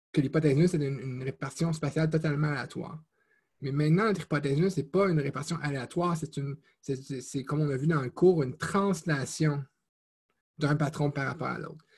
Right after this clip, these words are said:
Et pour créer des simulations à partir de l'hypothèse nulle, qui est une translation aléatoire d'un patron par rapport à l'autre, mais en gardant la structure de chaque patron, faut utiliser une nouvelle fonction de simulation. Donc ici,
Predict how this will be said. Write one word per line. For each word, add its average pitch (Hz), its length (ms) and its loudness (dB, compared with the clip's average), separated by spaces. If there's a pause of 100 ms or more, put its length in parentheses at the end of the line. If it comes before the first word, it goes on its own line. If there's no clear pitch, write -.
(180)
Et - 60 -8
pour 214 260 4
créer 190 240 4
des 160 120 6
simulations 185 640 2
à 170 40 0
partir 156 200 0
de 147 60 6
l'hypothèse 139 340 -2
nulle, 160 160 2
qui 165 100 -4
est 123 40 -6
une 143 100 -8
translation 180 640 0
aléatoire 185 440 2
d'un 170 140 2
patron 156 300 2
par 160 100 2
rapport 143 220 0
à 135 100 2
l'autre, 151 240 -2 (260)
mais 131 120 -10
en 139 80 -2
gardant 170 340 2
la 190 120 4
structure 160 300 0
de 151 40 6
chaque 151 200 -4
patron, 160 360 -6 (500)
faut 147 100 4
utiliser 220 200 -2
une 196 80 4
nouvelle 180 260 4
fonction 165 320 2
de 156 120 4
simulation. - 680 -2 (480)
Donc 131 200 -8
ici, 196 420 -6